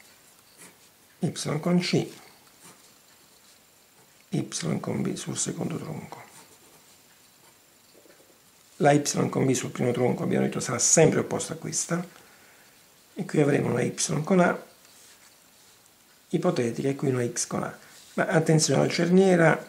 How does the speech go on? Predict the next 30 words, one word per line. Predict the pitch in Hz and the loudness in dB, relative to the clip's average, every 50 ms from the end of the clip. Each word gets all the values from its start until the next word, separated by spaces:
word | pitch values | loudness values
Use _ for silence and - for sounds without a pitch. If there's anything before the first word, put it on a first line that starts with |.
| - | -6
in | - 147 | -4 -4
prima | 147 147 147 143 | -2 0 0 0
istanza | 139 - - 147 143 135 120 - 123 | 0 2 2 4 4 4 4 2 2
noi | 127 117 | 2 0
sappiamo | 123 127 - 135 135 127 - | 0 -2 0 0 0 0 0
che | - 123 | 0 0
reagisce | 135 127 127 127 - 123 117 - - 135 | 0 -2 -2 -2 -2 -2 -2 -4 -4 -2
con | 131 117 123 127 127 - 127 - - | -2 -2 -2 -2 -2 -2 -4 -6 -6
delle | 139 131 120 120 117 | -4 -2 -2 -2 -2
forze, | 117 - 131 131 127 - - - - | 0 0 0 0 0 -2 -2 -4 -2
con | 131 123 123 | -2 -2 0
delle | 127 123 131 | 0 2 2
reazioni | 127 123 123 - 135 139 | 0 0 0 0 0 0
che | 135 135 | -2 -2
possono | - - 139 139 - - - - 139 135 | 0 0 0 0 0 -2 -4 -2 0 2
avere | 131 147 156 | 4 4 4
una | 151 67 | 2 2
qualunque | - - - - 180 - | 2 2 2 2 2 2
inclinazione. | - - - - - - - - - 175 - 160 156 - - - - - - - - _ | 0 -2 -2 -4 -4 -2 -2 -4 -4 -4 -6 -12 -14 -16 -20 -20 -20 -20 -20 -20 -20 _
Quindi | - 247 220 170 - | 2 4 6 6 6
può | 131 143 | 6 6
anche | 156 165 | 6 6
esserci | 151 143 - - - - - | 4 4 2 0 -2 -2 -2
una | 131 127 | -2 -2
componente | - - 131 135 - 147 143 135 131 123 - - - - - - | -2 -2 -2 -2 0 0 2 2 2 0 -2 -4 -8 -10 -6 -4
orizzontale | - 143 135 131 131 135 135 131 135 139 156 131 104 113 - - - | -2 0 0 0 0 -2 -2 -2 0 2 2 2 2 2 -2 -4 0
delle | 175 160 160 147 143 143 | 4 6 6 8 8 6
reazioni | 139 139 139 - - - 139 131 | 6 4 4 2 2 2 2 2
della | - - | 2 0
cerniera, | - - 131 123 120 - - 120 - - | 0 -2 -2 -2 -2 -4 -6 -8 -10 -14